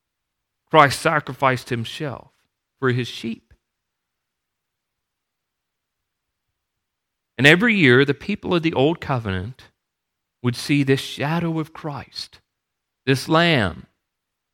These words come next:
being sacrificed. But also for us, as we follow Christ,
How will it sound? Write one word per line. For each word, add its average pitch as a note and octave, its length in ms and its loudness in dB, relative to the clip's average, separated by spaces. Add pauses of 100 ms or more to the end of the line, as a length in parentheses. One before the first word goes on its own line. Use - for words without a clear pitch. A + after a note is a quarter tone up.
(1500)
being B2+ 160 0
sacrificed. - 1000 -6 (3250)
But A#2+ 80 -2
also D#3+ 340 4
for D3+ 200 -8
us, - 560 -4 (880)
as B2 100 -6
we C#3 120 2
follow C#3+ 340 4
Christ, C3+ 640 -4